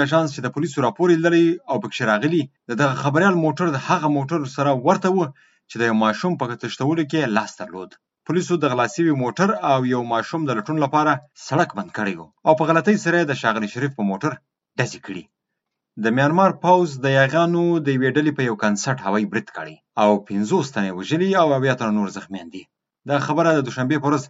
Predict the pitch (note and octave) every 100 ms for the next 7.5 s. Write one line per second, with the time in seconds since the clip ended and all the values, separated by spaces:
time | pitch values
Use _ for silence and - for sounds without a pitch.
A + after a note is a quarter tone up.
0 | A3+ A#2 A2 G#2+ B2 D3 D3 A#2+ A2 G#2
1 | D3+ B2+ G2+ F#2+ A2+ G2+ F#2+ F#2+ G2+ A2
2 | - G2+ G2+ G2 _ _ - C3 D3 D3
3 | D#3 E3 F3 D3+ E3+ D#3+ C3+ D3+ D#3 C3
4 | G#2 C3 C3 D#3 D#3+ A2+ G#2+ G#2+ D#3 E3
5 | E3 C#3+ - G2+ A#2 A#2 G#2 A#2 A#2 C3+
6 | C#3 B2+ D3+ C#3+ B2+ G#2+ C#3+ C#3+ - _
7 | G#2+ A2 G2+ G#2 D3